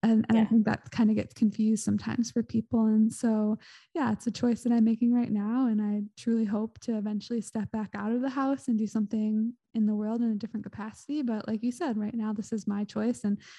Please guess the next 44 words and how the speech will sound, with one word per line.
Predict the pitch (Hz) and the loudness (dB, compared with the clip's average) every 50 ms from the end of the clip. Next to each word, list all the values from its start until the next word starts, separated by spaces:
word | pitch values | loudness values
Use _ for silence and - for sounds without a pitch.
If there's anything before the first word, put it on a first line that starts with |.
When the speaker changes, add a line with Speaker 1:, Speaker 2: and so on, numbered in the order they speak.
| - _ _ | -20 _ _
Speaker 1:
that's | - 220 220 - | -4 -4 -4 -2
feminism, | - 277 302 277 220 190 196 196 190 - 196 202 202 202 202 | 0 2 4 4 4 4 2 0 -2 -2 -2 0 0 0 0
having | 190 - 208 196 208 208 208 | -2 -2 -4 -2 -2 -2 0
the | 214 220 | 0 -2
ability | 214 190 208 208 208 208 208 214 | -2 -2 -2 -2 -2 -2 -2 0
to | 214 208 | 0 0
make | 202 214 208 | 0 -2 -4
a | 220 | -6
choice | 214 - - - 196 - | -10 -10 -12 -14 -14 -14
for | _ - - | _ -14 -12
yourself. | - 240 226 - - - 247 262 254 - _ _ _ _ _ _ _ _ _ _ _ _ _ _ _ _ - - | -10 -10 -12 -12 -12 -8 -6 -6 -8 -8 _ _ _ _ _ _ _ _ _ _ _ _ _ _ _ _ -20 -16
Speaker 2:
Yeah, | 294 359 392 339 247 202 180 170 | -12 -8 -4 -4 -2 -2 -2 -4
absolutely. | 214 277 320 320 - - 302 240 247 330 330 202 202 185 175 | -6 -8 -10 -12 -10 -6 -4 -4 -4 -4 -6 -6 -6 -6 -4
And | 190 208 208 | -4 -4 -4
I | 202 208 | -4 -4
love | 202 185 190 240 330 311 | -4 -4 -4 -4 -4 -6
that. | 208 175 156 156 160 160 - - - - - - - - | -6 -4 -2 -2 -2 -4 -4 -8 -16 -20 -20 -20 -8 -6
And | 185 208 | -2 0
I | 208 220 247 | 0 0 0
think | 240 240 233 240 240 226 226 - | -2 -4 -6 -6 -6 -6 -10 -10
there | 180 196 196 202 165 | -6 -4 -2 -2 -2
is | 196 269 277 - | -2 -4 -4 -4
so | 294 233 | -6 -6
much | 208 185 170 - _ | -6 -6 -8 -10 _
value | - 151 156 160 165 165 175 175 180 170 165 - - | -6 -4 -2 -2 -4 -4 -6 -8 -8 -8 -10 -8 -8
in, | 175 190 196 190 185 180 175 175 175 170 - _ | -6 -6 -4 -4 -6 -6 -8 -8 -12 -14 -12 _
you | 214 294 285 | -6 -4 -4
know, | 185 156 156 175 208 208 - - | -2 -2 -2 -4 -4 -6 -10 -16
staying | - - 180 185 185 202 208 202 196 190 | -10 -8 -6 -6 -4 -6 -6 -6 -6 -8
at | 185 175 | -8 -10
home | 175 165 151 156 180 202 190 | -10 -12 -10 -10 -10 -10 -10
and | 170 170 165 | -10 -10 -10
being | 160 165 170 175 180 180 | -10 -10 -8 -8 -8 -10
with | 175 175 - | -10 -10 -8
your | 165 175 | -10 -10
kids | 165 - - 143 156 165 175 170 175 | -10 -8 -8 -6 -4 -4 -4 -6 -8
and | 165 160 156 | -12 -12 -10
being | 160 165 175 175 170 | -10 -10 -10 -10 -12
a | 170 | -12
part | - _ 156 160 165 - - - | -12 _ -8 -8 -8 -8 -10 -10
of | - 156 160 160 160 160 160 - _ - - - _ _ | -10 -8 -6 -6 -6 -8 -10 -14 _ -20 -20 -20 _ _
their | - 175 175 | -4 -4 -4
formative | 175 175 - 165 170 180 180 175 170 170 170 165 165 | -4 -4 -2 -2 0 0 -2 -2 -2 -4 -4 -4 -6
years. | 160 160 156 156 170 196 220 196 165 160 160 160 170 180 180 - | -10 -12 -10 -8 -6 -4 -2 -2 -2 -2 -2 -4 -4 -6 -8 -12